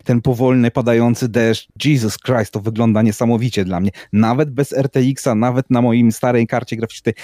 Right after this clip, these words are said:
nawet jak to gram w tysiąc osiemdziesiąt p, jak jest tak dosyć mocno rozmazany, mimo że, bo moja karta nie wyrabia więcej, przy-, znaczy wyrabia więcej, ale nie w takim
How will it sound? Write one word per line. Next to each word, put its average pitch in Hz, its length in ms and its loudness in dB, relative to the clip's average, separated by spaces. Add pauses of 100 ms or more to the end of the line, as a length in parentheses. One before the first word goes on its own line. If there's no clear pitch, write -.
(140)
nawet 127 300 -2
jak 131 120 -2
to 127 100 -4
gram 127 200 0
w - 60 -10
tysiąc 127 300 -2
osiemdziesiąt 120 540 -2
p, 131 100 0
jak 113 200 -2
jest 120 220 -8
tak 113 160 -4
dosyć 123 360 -4 (280)
mocno 143 380 0
rozmazany, 123 600 0
mimo 120 260 4
że, 117 220 -2
bo 117 180 -2
moja 113 200 2
karta 113 260 -6
nie 113 140 0
wyrabia 110 440 0
więcej, 113 460 -2 (600)
przy-, - 280 -6
znaczy 151 240 -2 (100)
wyrabia 151 420 2
więcej, 180 380 2
ale 131 360 2
nie 147 240 2 (160)
w - 100 -20 (100)
takim 135 680 2